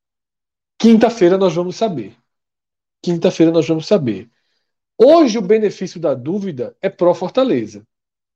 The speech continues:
Porque o Fortaleza é um time muito seguro desde a chegada de Vojvoda. É um time que é, cumpre seus objetivos. É um time que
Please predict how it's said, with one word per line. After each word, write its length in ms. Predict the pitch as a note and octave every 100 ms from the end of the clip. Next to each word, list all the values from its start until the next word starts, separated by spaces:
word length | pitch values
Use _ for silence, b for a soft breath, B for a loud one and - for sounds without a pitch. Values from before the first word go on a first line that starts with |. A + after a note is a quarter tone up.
| _ _ _ _ _ _ _ _
Porque 220 | - A3+ C#4
o 60 |
Fortaleza 420 | C#4+ C#4 A#3 F#3
é 20 | G3
um 60 |
time 220 | F3+ F3
muito 240 | E3 A#3+ B3
seguro 440 | D#4 F#3 F3 B3
desde 240 | D#3+ D#3+ D3+
a 40 |
chegada 400 | - C#3+ C3+ C3
de 80 | B2+
Vojvoda. 600 | C#3 C3 C3 C3 F#3 B3+ _ _ _ _ _ _ _ _ _ _ -
É 80 | F#3
um 80 | F#3
time 240 | F#3+ F3+
que 140 | E3+
é, 40 | E3+
cumpre 420 | _ A#3 D4+ C#4+
seus 160 | G3+ E3+
objetivos. 800 | D3+ D3 C3+ A#2+ B2 C#3+ F#3+ -
É 80 | F#3
um 80 | F3
time 280 | F#3 F3+
que 100 | E3